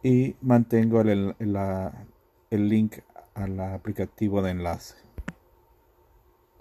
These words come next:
Como dijimos, pueden revisar, eh, todas las que son las transacciones.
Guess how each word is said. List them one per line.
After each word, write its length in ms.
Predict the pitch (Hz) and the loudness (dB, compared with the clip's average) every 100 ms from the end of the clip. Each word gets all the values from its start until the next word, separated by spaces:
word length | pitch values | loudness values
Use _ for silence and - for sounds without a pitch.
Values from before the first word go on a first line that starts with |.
| _ _ _ _ _ _ _ _ _ _ _ _ _ _ _ _ _ _ | _ _ _ _ _ _ _ _ _ _ _ _ _ _ _ _ _ _
Como 240 | - 110 107 | 0 2 2
dijimos, 460 | 104 117 113 131 | 2 0 0 -2
pueden 300 | - 113 107 | -4 -2 0
revisar, 800 | 101 104 101 - 107 101 101 104 - | 0 -2 -2 -2 0 2 0 -2 -6
eh, 600 | 92 95 90 90 90 85 - _ _ _ | -4 -2 -2 -4 -6 -8 -12 _ _ _
todas 280 | - 101 101 | -4 0 0
las 200 | 101 98 | -2 -6
que 140 | - 104 | -8 -10
son 600 | - 101 101 101 92 95 | -6 -4 -2 -4 -6 -6
las 160 | 98 | -6
transacciones. 920 | - 98 - 95 - 104 104 127 - | -4 -6 -4 -6 -4 -2 0 -2 -6